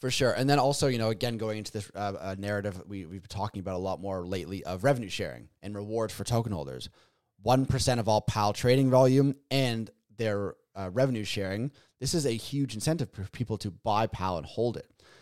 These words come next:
And, uh, we talked about this, you know, before with Hilo and the Gamblify projects,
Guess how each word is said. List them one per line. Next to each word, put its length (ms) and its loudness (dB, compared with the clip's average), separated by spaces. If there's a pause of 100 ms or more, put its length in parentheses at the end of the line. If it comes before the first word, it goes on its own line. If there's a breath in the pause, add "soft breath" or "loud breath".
(220 soft breath)
And, 180 0
uh, 160 -10 (220)
we 160 -6
talked 220 0
about 180 0
this, 200 -2
you 60 -6
know, 60 -8
before 320 -4
with 120 -6
Hilo 400 -2
and 360 -10
the 80 -8
Gamblify 540 -6
projects, 580 -2